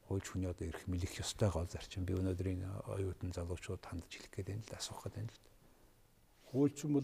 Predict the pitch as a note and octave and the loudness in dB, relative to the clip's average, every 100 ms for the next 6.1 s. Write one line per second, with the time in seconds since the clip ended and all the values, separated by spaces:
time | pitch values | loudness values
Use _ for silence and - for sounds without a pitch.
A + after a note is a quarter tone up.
0 | C#3 C#3+ C#3+ - - D#3+ - B2 F#2+ - | 8 8 8 -2 2 2 4 0 0 -6
1 | - G2+ - A#2+ G#2+ - G#2+ - - - | -8 -8 -2 0 0 0 -2 -4 -14 -20
2 | - - - _ - - - - E3+ D3+ | -20 -20 -20 _ -20 -20 -20 -2 10 12
3 | D3+ D3 C3 B2+ B2 - - - - - | 12 12 12 10 6 -2 -12 -12 -12 -12
4 | - B2 A#2+ A#2 B2 B2+ - - D3+ A2+ | -4 0 2 4 4 4 -6 2 4 6
5 | A2 - A#2 G#2+ D3+ - - - F2 A#2 | 4 8 8 8 2 0 -6 -8 -4 0
6 | B2 | 0